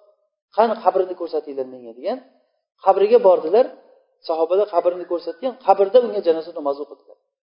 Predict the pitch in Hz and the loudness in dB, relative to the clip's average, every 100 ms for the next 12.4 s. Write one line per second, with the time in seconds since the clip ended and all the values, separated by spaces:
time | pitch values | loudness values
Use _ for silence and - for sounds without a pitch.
0 | _ _ _ _ 156 196 208 208 208 190 | _ _ _ _ 2 4 4 2 2 0
1 | 185 214 262 254 185 180 165 156 - 170 | 0 -2 -4 -4 -6 -6 -6 -8 -10 -2
2 | 208 220 185 202 160 160 175 - 220 175 | 2 2 2 -6 -6 -4 -4 -2 -4 -2
3 | 170 170 151 151 - 165 175 190 185 175 | -2 -4 -6 -8 -4 -2 2 2 4 2
4 | 175 165 151 - 127 123 - _ _ _ | 4 0 -2 0 0 -2 -12 _ _ _
5 | _ 269 - - 165 165 170 208 185 - | _ -10 -10 -6 0 0 0 -2 -8 -18
6 | 196 190 185 165 160 156 156 - 214 190 | -14 -8 -8 -6 -6 -6 -10 -10 -6 -6
7 | 156 151 151 - 139 131 98 - 85 - | -6 -8 -10 -4 -4 -4 -6 -16 -20 -20
8 | _ _ _ _ _ _ _ _ _ _ | _ _ _ _ _ _ _ _ _ _
9 | - 202 269 - 220 233 - 196 247 220 | 2 4 4 0 -4 -4 -4 0 4 6
10 | 180 202 202 208 240 220 202 208 262 202 | 4 4 4 2 2 0 0 2 2 4
11 | 202 208 220 269 226 202 208 208 196 220 | 2 2 4 4 4 2 2 -2 -2 -2
12 | 220 220 240 302 | -2 -6 0 -2